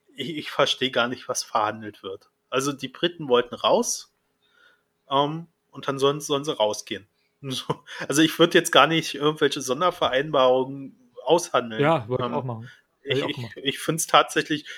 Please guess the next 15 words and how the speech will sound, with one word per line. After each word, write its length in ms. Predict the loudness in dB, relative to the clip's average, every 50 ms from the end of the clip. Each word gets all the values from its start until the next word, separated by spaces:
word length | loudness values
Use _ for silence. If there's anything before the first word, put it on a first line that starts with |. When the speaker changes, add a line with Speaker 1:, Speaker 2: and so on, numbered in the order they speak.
| -16 _
Speaker 1:
ich 80 | -4
find's 280 | 0 0 0 0 -2 0
tatsächlich 560 | 4 4 4 4 4 -4 -4 -6 -6 -6 -10
gut, 220 | _ -16 -4 2 2
dass 180 | 2 4 4
es 140 | 0 0 0
zurzeit 440 | -2 -4 -4 2 4 4 4 4 2
alles 260 | 0 0 0 -2 0
nach 160 | -2 -2 -2
einem 100 | -2 0
harten 320 | 2 2 2 2 0 -8 -4
Brexit 420 | -2 -2 -2 -2 -4 -12 -12 -6
aussieht. 480 | -4 -4 -4 -4 -4 -8 -8 -8 -10 _ _ _ _ _ _ -20 -20 -20 -20 -20 _ _ _ _
Ähm, 360 | 2 4 4 4 4 0 -10 _ _ _ _ _ _ _ _ _ _ _ _ _ _ _ _ _ -20 -20 _ _ _ _ _ _
aber 640 | 4 4 6 8 8 8 6 4 2 -2 -6